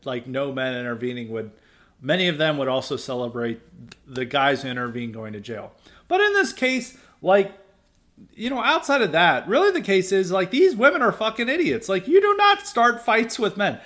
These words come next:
especially <laughs> not, like, very big, like, sizable black guys. Like, what do these women th-, expect to happen? It's like that they kick their ass? Like, that's not gonna happen at all. It's, it's so stupid. Like,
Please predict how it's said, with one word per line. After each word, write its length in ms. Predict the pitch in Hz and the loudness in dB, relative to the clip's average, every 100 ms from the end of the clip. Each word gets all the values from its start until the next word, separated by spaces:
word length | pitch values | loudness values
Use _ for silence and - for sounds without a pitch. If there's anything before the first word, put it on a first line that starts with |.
| - - | -10 -6
especially 720 | 226 415 415 - - 427 427 | 0 2 2 0 -2 -4 0
<laughs> 40 | |
not, 260 | 415 - - | 2 0 0
like, 400 | 339 339 - - - - - - | 0 0 0 -10 -18 -20 -20 -10
very 640 | 170 - - 277 294 294 | -10 -4 2 4 4 2
big, 440 | 233 226 240 202 - - | 4 4 4 0 -10 -8
like, 220 | 208 214 165 202 - - | -4 -2 -4 -12 -18 -14
sizable 640 | - 214 226 240 220 208 | -4 0 2 0 0 -2
black 320 | 175 165 185 - | 0 0 -2 -4
guys. 240 | 110 123 | -6 -6
Like, 120 | 196 | -4
what 140 | 415 480 | -2 0
do 60 | |
these 220 | 480 466 415 | -2 -4 0
women 220 | 440 440 440 | 0 0 -6
th-, 100 | - | -6
expect 340 | - - 330 - | -6 -4 -4 -2
to 140 | 269 | -4
happen? 480 | 220 285 277 147 127 | 0 -2 -2 -6 -6
It's 160 | 170 233 | -8 -4
like 320 | 233 151 - - - - - - 175 | -4 -6 -14 -20 -20 -20 -16 -6 -2
that 140 | 202 | 2
they 160 | 247 196 | 2 2
kick 320 | - 262 - | -4 -6 -4
their 180 | 294 190 | 2 4
ass? 420 | 214 381 381 320 | 4 4 0 -4
Like, 200 | 320 320 | -4 0
that's 240 | 349 359 | 0 0
not 160 | 302 285 | -4 -4
gonna 100 | 240 | -6
happen 460 | 208 233 240 240 | -4 -6 -6 -8
at 80 | 233 | -6
all. 320 | 247 254 139 | -4 -2 -2
It's, 180 | 131 - | -4 -6
it's 300 | - 185 180 | -4 -4 -4
so 340 | - 277 285 254 | -8 -4 -2 -2
stupid. 640 | - - 311 359 131 - | -4 -2 0 0 -2 -6
Like, 320 | 143 185 180 | -6 -8 -10